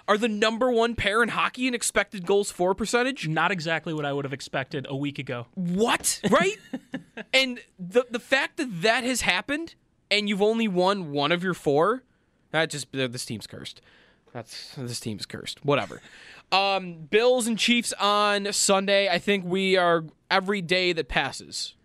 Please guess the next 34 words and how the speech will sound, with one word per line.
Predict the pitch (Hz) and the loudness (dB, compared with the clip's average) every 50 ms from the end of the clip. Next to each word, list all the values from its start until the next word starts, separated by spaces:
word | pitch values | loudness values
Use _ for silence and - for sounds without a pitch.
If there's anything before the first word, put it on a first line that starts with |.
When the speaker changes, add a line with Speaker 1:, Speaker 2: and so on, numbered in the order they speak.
| _ _ _ _ _ _ _ _ _ _ _ | _ _ _ _ _ _ _ _ _ _ _
Speaker 1:
it | - 143 143 143 | 2 2 4 4
is | 135 131 127 123 123 | 2 2 0 -2 -4
Mahomes | 117 139 123 - 165 165 160 147 | -2 -2 0 2 2 2 2 0
is | 135 135 | -2 -4
gonna | 127 139 127 | -2 -2 -2
play. | 120 - - 101 69 - - _ _ _ | -4 -4 -8 -10 -10 -14 -18 _ _ _
That | - 131 135 | -4 -2 -2
becomes | 139 139 147 135 131 | 0 -2 -2 -2 -2
more | 147 151 165 170 170 160 | 0 2 2 4 4 2
and | 156 151 | 2 0
more | 151 147 147 143 | 0 0 0 0
likely, | 135 131 127 131 127 - 139 135 127 123 - _ - - _ _ - | 0 0 -2 -2 -2 -2 -2 -2 -2 -4 -6 _ -20 -20 _ _ -2
even | 180 175 170 170 | 0 0 2 2
if | 165 - 165 | 0 0 0
you | 170 160 156 147 | -2 -2 -4 -6
thought | - - - 190 175 170 165 | -6 0 2 2 4 4 0
at | 160 151 151 156 - | -2 -6 -8 -8 -4
some | - - - 220 202 185 | 0 2 4 2 2 0
point | - - 196 185 175 156 135 - - - - _ _ - | -2 -2 0 0 0 0 -2 -4 -8 -20 -20 _ _ 2
early | 180 180 180 175 170 | 4 4 6 6 4
in | 165 156 | 2 2
the | 151 | 0
week | 147 143 151 147 131 - | 2 2 2 2 2 0
that | - 147 127 - | -4 -4 -2 0
there | 151 147 143 143 139 | 0 2 2 2 2
might, | 147 175 180 175 - _ _ - | 2 0 0 0 -2 _ _ -2
there | 220 | 0
might, | 226 226 233 220 | 2 2 2 2
could | 254 214 | 2 0
be | 247 | 0
some | 220 - 220 | 2 2 2
doubt | 196 220 254 220 147 - - | 4 4 2 2 0 -6 -8
on | 135 127 110 107 | -8 -8 -6 -8
that. | 101 101 87 71 - _ | -10 -14 -16 -18 -20 _